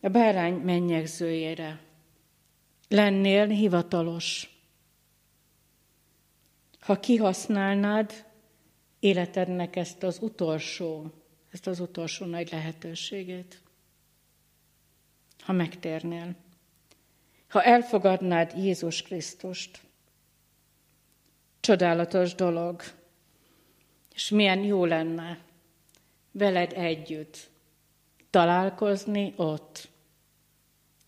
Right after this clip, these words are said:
a bárány mennyegzőjén, és dicsőíteni,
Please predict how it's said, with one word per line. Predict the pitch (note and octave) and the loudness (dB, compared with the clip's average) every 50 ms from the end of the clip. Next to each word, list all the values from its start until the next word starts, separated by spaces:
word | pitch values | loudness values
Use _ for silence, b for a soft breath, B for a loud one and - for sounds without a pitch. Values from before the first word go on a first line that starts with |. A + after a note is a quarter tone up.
| - | -6
a | - F3+ | -4 -2
bárány | E3+ E3 F#3 F3 D#3+ D#3+ D#3+ D#3 D3+ D#3 | -2 0 0 -2 0 0 -2 -2 -2 -2
mennyegzőjén, | D#3+ D#3+ D#3 D#3 D#3+ D#3+ D#3 D#3 D#3 D#3 - E3 D#3 D#3 D#3 D#3 D#3 D#3 D#3 E3 D#3+ - - _ _ _ _ _ _ _ b b b b b b b b b b | -2 -2 -2 -2 -2 -4 -6 -6 -8 -10 -10 -8 -6 -6 -6 -8 -8 -10 -12 -14 -16 -18 -20 _ _ _ _ _ _ _ b b b b b b b b b b
és | - F3 E3+ E3 | 0 2 2 4
dicsőíteni, | - G#3 A3 G#3+ - - A#3 G#3+ G#3 G3+ G3+ G#3 G#3+ G#3+ G#3 G#3 G#3 G#3 G#3 G#3 G#3 | 4 4 2 2 0 0 2 2 2 2 0 0 0 0 2 2 0 0 0 -2 -4